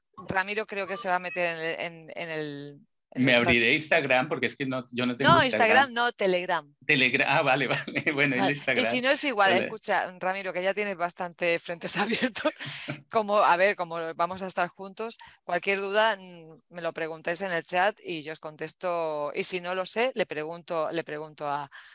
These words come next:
Speaker 1: a Ramiro. ¿Vale? Eh, ¿alguien quiere decir algo más antes de que dejemos de grabar?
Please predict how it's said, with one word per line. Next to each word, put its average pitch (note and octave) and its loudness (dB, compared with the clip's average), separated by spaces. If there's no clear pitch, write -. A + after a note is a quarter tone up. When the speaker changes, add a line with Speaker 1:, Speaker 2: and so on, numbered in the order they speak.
Speaker 1:
a D#3 0
Ramiro. C3+ -6
¿Vale? D#3+ -6
Eh, E3+ 4
¿alguien G#3 0
quiere G3+ 0
decir G3 -4
algo F3+ 2
más G#3 -4
antes G#3 -8
de F3 -2
que F3 -2
dejemos E3+ -4
de E3+ -6
grabar? F3+ 2